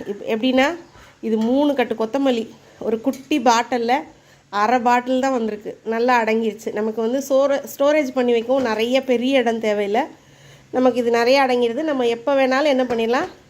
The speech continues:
குழம்பு, கூட்டு, ரசம் எல்லாத்துக்கும் ஒரு ஒரு சிட்டிகை எடு-, அளவு எடுத்து போட்டா போதும்.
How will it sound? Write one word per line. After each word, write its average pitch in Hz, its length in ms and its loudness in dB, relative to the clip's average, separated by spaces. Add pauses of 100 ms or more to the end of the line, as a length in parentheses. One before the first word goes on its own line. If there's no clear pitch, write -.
(720)
குழம்பு, 269 420 4
கூட்டு, 269 360 0
ரசம் 254 320 2
எல்லாத்துக்கும் 254 380 0
ஒரு 247 140 4
ஒரு 247 240 2
சிட்டிகை 269 340 0
எடு-, 233 200 2
அளவு 262 280 4
எடுத்து 233 240 0
போட்டா 233 340 -2
போதும். 226 380 -2